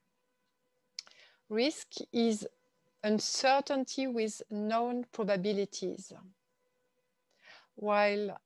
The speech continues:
ambiguity is uncertainty with unknown probabilities.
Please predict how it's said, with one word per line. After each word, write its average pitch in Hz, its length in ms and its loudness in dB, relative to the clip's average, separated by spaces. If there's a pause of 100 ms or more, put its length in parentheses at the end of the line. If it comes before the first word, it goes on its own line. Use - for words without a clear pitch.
(140)
ambiguity 214 1120 -4
is 214 300 0 (300)
uncertainty 240 1040 0 (140)
with 214 320 2 (280)
unknown 190 680 2
probabilities. 170 1040 -6